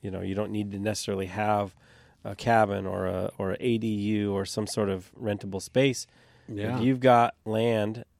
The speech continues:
Speaker 1: that is, you feel like, you know, "Hey, this is desirable. People would wanna stay here." There you go. It's kind of a cool way to get a side hustle.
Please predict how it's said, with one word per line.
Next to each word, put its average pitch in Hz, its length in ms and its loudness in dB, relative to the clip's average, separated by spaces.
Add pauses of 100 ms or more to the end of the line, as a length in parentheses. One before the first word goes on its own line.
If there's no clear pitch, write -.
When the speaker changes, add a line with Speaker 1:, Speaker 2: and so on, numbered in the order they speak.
(140)
Speaker 1:
that 101 320 -4 (140)
is, 104 480 -2 (180)
you 113 180 -2
feel 110 220 0
like, 98 260 -2
you 113 120 -4
know, 95 140 -4
"Hey, 120 180 -2
this 110 240 -6
is 113 100 -6
desirable. 95 540 -6
People 107 300 -8
would 92 120 -8 (180)
wanna 98 160 -10
stay 117 200 -6
here." 104 160 -10 (340)
There 92 180 -6
you 95 60 -8
go. 139 220 -6 (800)
It's - 80 -20
kind 104 180 -2
of 92 80 -10
a - 20 -20
cool 107 160 -2
way 104 140 -2
to 101 200 -8 (800)
get 113 160 2
a 113 40 -4
side 143 340 2
hustle. - 400 -10